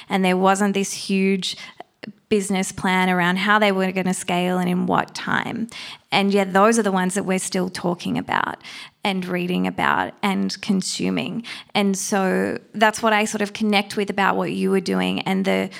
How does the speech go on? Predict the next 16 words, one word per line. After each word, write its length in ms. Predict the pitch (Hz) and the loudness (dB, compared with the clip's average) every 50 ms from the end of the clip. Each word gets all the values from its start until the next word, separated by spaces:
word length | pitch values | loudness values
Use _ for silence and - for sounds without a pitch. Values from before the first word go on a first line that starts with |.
| - - _ - | -20 -16 _ -2
more 260 | 202 208 202 190 208 | 0 2 2 2 2
successful 580 | - - 208 - - 208 196 190 - - 202 190 | 0 -4 -6 -4 -2 -2 -2 -2 -4 -6 -8 -6
brand 320 | 180 196 190 185 180 180 185 | -2 0 0 2 2 0 -2
that 120 | 196 185 | 0 2
I 160 | 196 226 269 | 2 4 4
had 300 | 294 262 - 220 208 196 | 2 2 0 0 0 -2
started 400 | - - - 202 190 190 190 185 | -2 -4 -2 0 0 0 0 0
with 160 | 185 196 190 196 | -2 -4 -4 0
that 300 | 196 - - - - - | 0 0 0 -2 -6 -8
passion 380 | - - 196 180 - - 196 185 | -4 -2 -2 -2 -2 -4 -4 -4
as 140 | 180 175 185 | -4 -2 0
well 300 | 175 175 - - - - | 2 2 4 4 2 0
and 180 | - - 196 | -2 -2 -2
just 180 | - 190 175 - | -2 -2 -2 -2
that 240 | - 175 151 - - | 0 0 0 -2 -4
curiosity 840 | - - - 202 185 185 180 180 175 170 - - - - - 127 - | -4 -2 0 2 2 2 2 2 2 0 -2 -6 -6 -4 -4 -6 -6